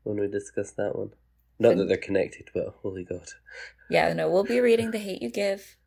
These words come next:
Speaker 2: It started the fir-, fifteenth, and we'll be reading it and releasing our episode on July fifteenth. So if you have any questions
Speaker 1: Mm-hmm.
Speaker 2: about that, please send it to us at we are doing fine at gmail dot com.
Speaker 1: I'm, I'm so excited. I'm loving The Hate U Give.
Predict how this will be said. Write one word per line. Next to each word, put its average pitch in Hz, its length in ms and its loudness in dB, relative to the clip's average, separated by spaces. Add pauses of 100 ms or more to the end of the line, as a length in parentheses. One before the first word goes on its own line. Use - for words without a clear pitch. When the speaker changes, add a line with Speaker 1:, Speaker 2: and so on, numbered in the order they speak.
(360)
Speaker 2:
It - 100 -6
started 190 280 0
the 202 80 -8
fir-, - 360 0 (100)
fifteenth, 285 500 2
and 214 140 -4
we'll 202 120 -4
be 190 140 2
reading 185 320 0
it 196 240 -2
and 185 220 -8
releasing 180 460 -4
our 170 120 0
episode 185 400 0
on 175 180 2
July 196 380 0
fifteenth. - 520 -4
So - 160 0
if - 100 -4
you 262 100 0
have 427 160 4
any 415 160 -2
questions - 460 0
Speaker 1:
Mm-hmm. - 120 -14
Speaker 2:
about - 220 -4
that, - 200 -4 (420)
please 285 240 0
send 202 200 2
it 233 180 -4
to 190 140 0
us 202 180 -2
at 247 160 -2
we - 100 0
are 185 80 0
doing 196 240 -4
fine 190 180 0
at 180 120 -4
gmail 196 280 0
dot - 160 0
com. - 140 -6 (180)
Speaker 1:
I'm, 127 340 8
I'm 120 220 6
so - 200 2
excited. - 380 4
I'm 113 240 4
loving 113 360 8
The 104 80 2
Hate 98 180 2
U 98 80 -2
Give. 95 220 0